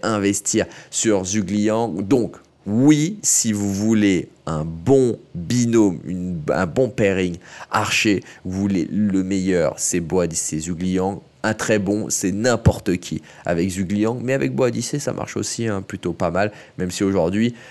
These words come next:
elle semble se faire détrôner par Zhuge Liang. Voilà les amis, entre cette vidéo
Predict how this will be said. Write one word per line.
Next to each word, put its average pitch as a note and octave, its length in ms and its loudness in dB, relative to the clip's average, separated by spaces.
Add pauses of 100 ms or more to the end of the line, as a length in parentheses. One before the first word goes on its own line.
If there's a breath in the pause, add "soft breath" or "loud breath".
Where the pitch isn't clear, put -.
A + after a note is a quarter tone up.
(100)
elle F2+ 200 -2
semble C#3 400 2
se A2+ 160 0
faire F#2+ 300 2
détrôner G#2+ 600 0
par A2+ 540 2
Zhuge G#2+ 340 0
Liang. F#2 280 0
Voilà F#2+ 360 2
les F2+ 160 -4
amis, G2+ 180 -2
entre A2 200 -2
cette C#3 480 2
vidéo A#2 560 2